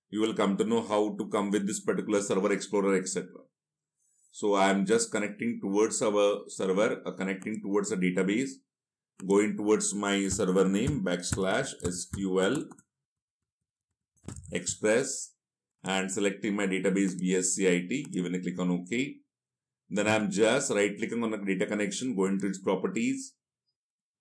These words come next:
and copying the connection string, pasting the connection string over here,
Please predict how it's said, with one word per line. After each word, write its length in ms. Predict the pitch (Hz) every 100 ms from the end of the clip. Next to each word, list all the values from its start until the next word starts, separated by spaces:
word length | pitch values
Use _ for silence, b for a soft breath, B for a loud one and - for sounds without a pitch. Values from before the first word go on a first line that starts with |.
| _ -
and 360 | 95 120 135
copying 340 | 131 123 143 135
the 60 |
connection 480 | 135 107 95 - 98
string, 460 | - 98 87 95 - - _ _ _ _ _ _ _ _ _ _ _ _ _ _ -
pasting 340 | 107 - 113
the 100 | 110
connection 420 | - 104 101 113
string 300 | 107 110 104
over 180 | 107 107
here, 340 | 101 104 185